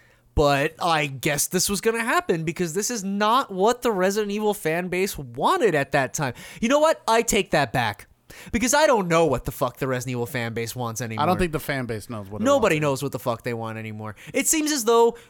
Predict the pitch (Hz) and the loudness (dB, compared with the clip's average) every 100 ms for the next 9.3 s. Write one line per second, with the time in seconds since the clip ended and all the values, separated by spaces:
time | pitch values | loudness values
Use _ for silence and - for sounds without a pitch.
0 | - 190 160 220 262 294 226 196 185 202 | -16 -10 0 0 2 -2 -4 -2 0 2
1 | 170 180 180 185 214 214 175 - - 175 | 0 -2 -2 -2 -2 -2 -2 0 2 2
2 | 175 190 185 - 196 - 175 185 156 139 | 2 0 -2 -2 -4 -2 -2 0 -2 0
3 | 135 151 175 180 170 143 135 135 127 120 | 0 0 -2 -4 -4 -4 -4 -4 -6 0
4 | 156 156 160 - 156 156 165 - 143 131 | 0 0 -4 -2 0 0 -2 -4 -4 -4
5 | 156 185 196 - - - 247 262 220 262 | -2 -2 -4 -6 -14 -2 0 0 -2 0
6 | 247 247 - - - 226 247 254 247 247 | 0 -2 -6 -2 2 2 2 0 -2 -4
7 | 226 214 202 226 196 175 175 202 170 143 | -2 -2 -2 -2 -4 -2 0 0 -2 -2
8 | 151 170 175 165 151 127 131 127 110 104 | 0 2 2 -2 -4 -4 -4 -4 -4 -8
9 | 101 90 95 | -10 -12 -14